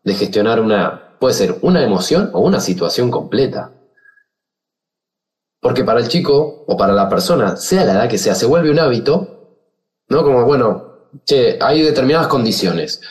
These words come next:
Pasa tal cosa, eh, me peleo con alguien en el colegio, me peleo con alguien en el trabajo, salgo de ahí y me, me compro una hamburguesa así, me, me tomo tres cervezas,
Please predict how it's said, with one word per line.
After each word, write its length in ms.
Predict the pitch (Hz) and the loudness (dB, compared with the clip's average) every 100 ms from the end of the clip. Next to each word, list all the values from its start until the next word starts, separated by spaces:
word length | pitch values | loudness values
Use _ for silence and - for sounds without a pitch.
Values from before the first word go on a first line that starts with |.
| _ - | _ -4
Pasa 320 | 160 175 - | 0 0 0
tal 220 | 139 139 | 0 0
cosa, 760 | 165 196 196 180 180 - - - | 0 0 2 2 0 -4 -14 -2
eh, 280 | 123 117 113 | 2 2 2
me 160 | 123 | 2
peleo 380 | - 139 160 170 | 0 2 2 2
con 180 | 131 131 | 2 2
alguien 300 | 151 147 131 | 2 2 2
en 100 | 123 | 2
el 220 | 127 120 | 2 2
colegio, 380 | 127 151 170 139 | 0 0 2 0
me 80 | 117 | 0
peleo 240 | 123 143 | 2 2
con 120 | 131 131 | 2 2
alguien 240 | 143 131 | 2 2
en 120 | 127 | 2
el 160 | 127 123 | 0 0
trabajo, 880 | 139 165 190 185 175 170 - - - | 0 2 2 0 0 0 -4 -18 -12
salgo 380 | - 180 180 151 | -4 0 2 2
de 140 | 143 | 4
ahí 420 | 156 196 202 - | 2 2 0 -4
y 140 | 117 113 | -4 0
me, 480 | 113 107 98 - - | 2 2 0 -6 -4
me 220 | 98 104 | -2 0
compro 360 | 143 151 139 131 | 0 0 2 0
una 100 | 117 | 2
hamburguesa 600 | 110 110 113 139 135 - | 2 2 2 2 2 -2
así, 480 | - 160 170 175 165 | 0 0 2 2 0
me, 340 | 113 107 92 - | 2 0 0 -2
me 160 | 101 | 0
tomo 560 | 98 143 135 123 113 107 | 0 0 2 2 2 0
tres 200 | 160 143 | 0 0
cervezas, 920 | 131 123 147 180 175 175 170 175 - | 2 2 2 2 0 0 2 0 -2